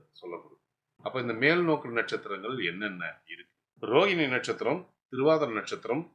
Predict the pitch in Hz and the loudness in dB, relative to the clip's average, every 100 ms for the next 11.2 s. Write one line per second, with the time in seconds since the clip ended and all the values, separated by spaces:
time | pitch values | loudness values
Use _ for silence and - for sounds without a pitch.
0 | _ 143 151 156 123 - - 110 143 110 | _ -6 0 2 2 0 -4 -2 -2 -2
1 | - 151 127 101 101 - 123 107 - 156 | 2 2 2 0 -4 -6 -4 -4 2 4
2 | 156 110 95 92 90 117 170 139 170 180 | 4 2 -2 -6 -6 -6 -2 2 4 4
3 | 170 123 - 101 101 131 165 95 120 151 | 4 0 0 -4 -2 -2 0 2 2 4
4 | 170 120 90 101 104 143 - 101 135 139 | 4 2 -2 -6 -2 -2 0 2 4 4
5 | 117 107 98 120 123 - 160 156 131 101 | 2 -2 -4 -2 -2 4 4 6 6 4
6 | 87 - - - - 101 104 110 143 131 | 0 -6 -14 -20 -20 -2 0 4 4 4
7 | 98 90 151 240 - _ - 110 165 180 | -2 0 -2 -2 -10 _ 0 4 6 6
8 | 160 151 120 107 110 - 95 87 92 117 | 2 2 0 0 -2 -4 -6 0 4 6
9 | 123 117 139 143 127 110 101 95 - 104 | 6 0 -2 0 0 2 0 0 -2 -12
10 | 95 95 95 90 78 _ _ 110 110 104 | -10 -6 -8 -8 -20 _ _ -2 0 0
11 | 117 151 | 0 0